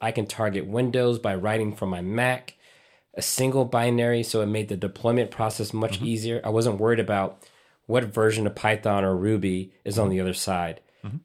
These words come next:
Speaker 1: You know, I had to have all these gem dependency files that I would have to ship around.
Speaker 2: Mm-hmm.
Speaker 1: That was gone.
Speaker 2: Mm-hmm.
Speaker 1: Everything was in that Go binary. I can trust that it was going to actually work. And then the benefits of having the threading model
Speaker 2: Mm-hmm.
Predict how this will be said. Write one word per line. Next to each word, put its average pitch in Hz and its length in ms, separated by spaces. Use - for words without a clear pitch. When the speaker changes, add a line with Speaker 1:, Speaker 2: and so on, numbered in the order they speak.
Speaker 1:
You 110 80
know, 104 100
I 98 40
had 113 200
to 113 60
have 107 200
all 107 120
these 104 220
gem 107 340
dependency 101 560
files 101 340
that 98 100
I 98 40
would 95 120
have 92 160
to 98 60
ship - 280
around. 90 320
Speaker 2:
Mm-hmm. 104 120
Speaker 1:
That 135 140
was 113 140
gone. 170 280
Speaker 2:
Mm-hmm. 101 80
Speaker 1:
Everything 135 360
was 110 140
in 107 100
that 101 200
Go 107 160
binary. 95 760
I 104 100
can 95 160
trust 117 280
that 107 80
it 101 80
was 95 140
going 95 180
to 98 120
actually 92 260
work. 151 400
And 110 260
then 143 300
the 117 100
benefits 123 680
of 101 100
having 107 600
the 107 120
threading 110 480
model 110 540
Speaker 2:
Mm-hmm. 107 100